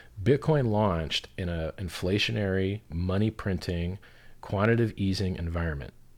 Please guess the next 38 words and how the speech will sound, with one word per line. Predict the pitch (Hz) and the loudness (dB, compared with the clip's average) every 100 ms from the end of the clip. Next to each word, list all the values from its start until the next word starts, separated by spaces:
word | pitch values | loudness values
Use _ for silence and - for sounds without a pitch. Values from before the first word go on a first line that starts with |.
| - - | -20 -16
For | - 90 | -4 -2
its | 87 92 | -2 -4
entirety | 101 - - 113 120 120 | -6 -2 2 4 4 2
of | 92 | 0
its | 87 - | -6 -6
existence, | 87 87 98 - 76 - | -6 -2 -2 -4 -8 -4
that | 82 | -4
is | 90 | -4
the | |
environment | 92 82 85 92 80 | -4 -4 -2 -4 -6
that | 76 | -8
it's | - | -6
been | 104 92 | -4 -2
in. | 80 - - - - - - - - - - - | -4 -8 -20 -20 -20 -20 -20 -20 -20 -20 -16 -8
You | 92 | -6
know, | 80 80 - - - - | -4 -6 -10 -16 -18 -10
I | 90 | -4
guess | 87 - | -2 -2
you | 90 | -2
could | 92 | -2
say, | - 85 | 0 0
except | 85 82 80 | 0 -2 -2
for | |
the | 92 | -2
dips, | 107 107 - - | 2 2 2 -6
like | 78 - | -6 -6
the, | 73 78 90 | -6 -6 -8
the | 80 | -8
global | 82 80 76 | -4 -4 -4
financial | 78 80 80 - | -4 -4 -4 -4
crisis | - 76 - 78 | -6 -6 -6 -6
in | 73 | -6
two | - | -6
thousand | 76 78 80 | -6 -4 -2
eight, | 85 87 - | -2 -4 -8
end | - 87 | -4 -2
of | 85 | -2
it. | 73 | -6